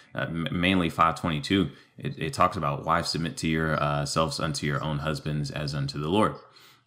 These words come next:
And then it says, "For the husband is the head of the wife, even as wi-, uh, Christ is the head of the church. He is the savior of the body. Therefore, the church, um,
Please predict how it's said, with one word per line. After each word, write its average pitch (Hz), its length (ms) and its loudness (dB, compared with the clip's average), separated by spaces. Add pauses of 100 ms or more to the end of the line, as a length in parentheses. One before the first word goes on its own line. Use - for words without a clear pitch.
(760)
And 92 200 2
then 113 380 4 (220)
it 87 180 -2
says, 120 320 2
"For - 160 -2
the 92 100 2
husband 104 360 0
is 90 140 0
the 87 80 -2
head 101 120 0
of 85 120 0
the 82 40 -4
wife, 98 360 2 (260)
even 95 260 2
as 85 160 2
wi-, 90 280 2 (100)
uh, 78 140 0
Christ 90 280 2
is 78 140 -6
the 82 80 -4
head 85 140 0
of 76 60 0
the 76 60 -2
church. 101 320 2
He 82 80 -4
is 73 140 -4
the 73 40 -8
savior 78 320 -2
of - 80 -10
the - 60 -8
body. 92 400 2 (360)
Therefore, 80 500 0
the 73 100 -4
church, - 560 -2
um, 71 720 -2